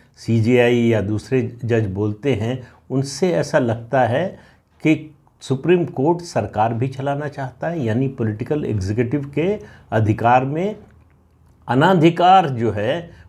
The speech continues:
वो घुसने की कोशिश करना चाहता है। दूसरा, वो कानून भी बनाना चाहता है जो संसद का काम है। सार्वभौम देश है,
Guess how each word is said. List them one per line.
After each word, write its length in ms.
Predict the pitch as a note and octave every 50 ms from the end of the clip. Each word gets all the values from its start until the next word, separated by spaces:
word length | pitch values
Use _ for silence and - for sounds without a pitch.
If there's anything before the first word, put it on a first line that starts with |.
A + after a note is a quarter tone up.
| - -
वो 180 | A#2 D3 E3
घुसने 380 | C3 G#2+ A#2 A2 - B2 A#2+ A#2
की 140 | A#2 C3+ B2
कोशिश 440 | A#2 C3+ B2+ B2 - C#3 C3+ C#3 -
करना 320 | - B2 B2+ C#3 C#3+ C#3+
चाहता 380 | C#3 D3+ C#3+ C#3 C#3 - D#3 D#3
है। 180 | D#3 D#3+ D#3+ - _ - _ _ _ -
दूसरा, 540 | G#2 A2+ C3 C3 - - F3+ F#3+ G#3 G#3 - - - - - _ - -
वो 100 | E3+ G3
कानून 480 | - - D3+ D3 E3 G3+ A3+ B3 A#3+ G3
भी 100 | F3+ E3+
बनाना 380 | D3+ D3 C3+ B2+ A#2+ A#2 A2+
चाहता 440 | A2+ A#2 A2+ G2+ G#2 F#2 - C3 D3
है 140 | E3+ F3+ D#3+
जो 100 | F#3+ F3
संसद 420 | - - D#3+ C#3+ - G#3 G3+ G3+ -
का 80 | B2 G2
काम 260 | - - D#2+ D2 C#2
है। 180 | C#2 - - _ _ _ _ _ _ -
सार्वभौम 720 | - - C#3 E3 F#3+ G3+ F3 E3 C3+ E3 F3+ F3+ F3 D#3+ B2
देश 380 | A2+ A#2+ A#2 A#2 A#2 A#2 A#2 A2
है, 500 | G#2+ B2 D3 F#3 G3+ G3 - - _